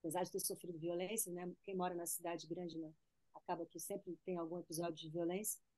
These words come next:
mas não como o dela, tão traumático. Então, ali foi uma coisa que saiu um pouco de, de, de um terreno mais próximo de mim. Mas, fora isso,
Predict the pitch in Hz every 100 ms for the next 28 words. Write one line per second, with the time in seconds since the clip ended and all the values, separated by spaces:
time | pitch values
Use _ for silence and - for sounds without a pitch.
0 | _ 196 185 196 - 196 185 170 170 208
1 | 226 190 175 180 175 180 202 - - _
2 | _ _ _ - 233 233 233 247 269 277
3 | 269 269 277 262 269 262 - 262 262 254
4 | 247 247 247 220 208 214 175 208 185 214
5 | 196 208 214 196 214 208 214 208 - 208
6 | 202 196 208 190 196 196 190 - - -
7 | 240 262 - 311 330 277 302 302